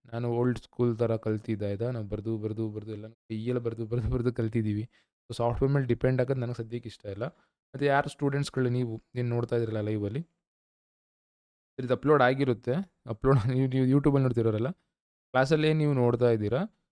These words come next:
ನಿಮಗೆ ಹೇಳ್ತಾ ಇರೋದೇನೆಂದ್ರೆ ಮಿನಿಮಮ್ ಅಂದ್ರೆ ಒಂದು ಐವತ್ತರಿಂದ ನೂರು ಗ್ರಿಡ್‌ಗಳನ್ನ ಬರೀರಿ. ಪ್ರಾಕ್ಟೀಸ್ ಆಗ್ಲಿ. ಕಣ್ಣು ಮುಚ್ಚಿ ಕಣ್ಣು ಬಿಟ್ರುನು ನಮ್ಗೆ ಆ ಒಂದು ಸಬ್‌ಕಾನ್ಷಿಯಸ್ ಲೆವೆಲಲ್ಲಿ ಗೊತ್ತಿರಬೇಕು. ಅಷ್ಟು ಪ್ರಾಕ್ಟೀಸ್ ಮಾಡಿದ್ಮೇಲೆ ಸಾಫ್ಟ್‌ವೇರ್ ಮೇಲೆ ಡಿಪೆಂಡ್ ಆಗಿ.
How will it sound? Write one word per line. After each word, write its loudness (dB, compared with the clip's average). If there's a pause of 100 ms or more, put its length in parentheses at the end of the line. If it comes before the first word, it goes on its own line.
(220)
ನಿಮಗೆ -2
ಹೇಳ್ತಾ -2
ಇರೋದೇನೆಂದ್ರೆ -6
ಮಿನಿಮಮ್ 0
ಅಂದ್ರೆ 0
ಒಂದು -4
ಐವತ್ತರಿಂದ -2
ನೂರು -6
ಗ್ರಿಡ್‌ಗಳನ್ನ 0
ಬರೀರಿ. -2 (1160)
ಪ್ರಾಕ್ಟೀಸ್ -2
ಆಗ್ಲಿ. -12 (440)
ಕಣ್ಣು -2
ಮುಚ್ಚಿ 0
ಕಣ್ಣು 4
ಬಿಟ್ರುನು 2
ನಮ್ಗೆ -4
ಆ 0
ಒಂದು -2
ಸಬ್‌ಕಾನ್ಷಿಯಸ್ 0
ಲೆವೆಲಲ್ಲಿ 4
ಗೊತ್ತಿರಬೇಕು. 4 (560)
ಅಷ್ಟು 4
ಪ್ರಾಕ್ಟೀಸ್ 4
ಮಾಡಿದ್ಮೇಲೆ 0
ಸಾಫ್ಟ್‌ವೇರ್ 0
ಮೇಲೆ 0
ಡಿಪೆಂಡ್ -6
ಆಗಿ. -10